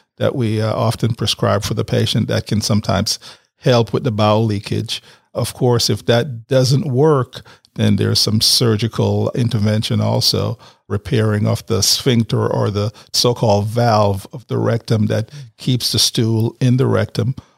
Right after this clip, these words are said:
Or, uh, sometimes there, there's a technique that, uh, collagen can be injected around the anal canal to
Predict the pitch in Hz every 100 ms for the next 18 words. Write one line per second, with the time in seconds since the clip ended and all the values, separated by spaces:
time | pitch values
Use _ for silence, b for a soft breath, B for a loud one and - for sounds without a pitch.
0 | 156 131 120 113 110 - 117 117 113 110
1 | 113 - - - 113 113 110 - 107 117
2 | 113 107 113 107 - 107 107 B B B
3 | - 127 120 113 113 113 - 107 113 110
4 | 120 110 - 117 113 - 104 113 b b
5 | _ 131 113 110 107 107 110 123 117 117
6 | 113 - 107 117 110 104 107 B B _
7 | 117 110